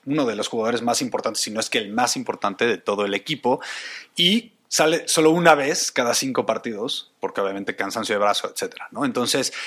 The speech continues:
lo más importante a la hora de analizar un partido de béisbol es analizar el rendimiento del pitcher, ya sea estadísticas avanzadas, lo que tú quieras, rendimiento, tendencias,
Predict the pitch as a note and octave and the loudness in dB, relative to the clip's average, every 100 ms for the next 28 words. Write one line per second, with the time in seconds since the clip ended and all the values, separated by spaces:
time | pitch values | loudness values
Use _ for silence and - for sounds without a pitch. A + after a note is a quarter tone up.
0 | - - C#3 D#3 F#3 A#3+ F3+ C#3+ D3 D3 | -12 0 2 6 6 6 4 4 4 4
1 | C3 C3 C3 A#2 G#2 - A#2+ A#2+ B2 B2+ | 6 6 4 2 -2 -2 -4 0 -2 2
2 | A#2+ B2 C#3 C3+ B2 - - B2 G2 G2 | 2 2 2 0 -2 -2 -6 -4 -4 0
3 | G#2 A2 - _ _ _ A#2 A#2+ B2 A#2+ | 0 0 -6 _ _ _ -2 0 2 0
4 | A2+ A#2 A2+ B2+ A#2+ A#2+ A3 A2+ B2 B2+ | 0 -2 0 0 0 0 -2 0 0 4
5 | B2+ A2+ - B2+ C3+ C3+ C3 A2+ G2+ G#2 | 2 2 2 0 0 -2 -2 -2 -4 -2
6 | C3+ C3+ C3+ B2 G2+ - C3+ C#3+ C3 C3 | 0 2 2 -2 -8 -10 -2 2 2 2
7 | C3 - A2+ G#2+ A#2 B2+ B2 B2 A2+ C3 | 2 0 -2 0 0 2 0 -2 -2 0
8 | C#3 C#3 E3 | 2 0 0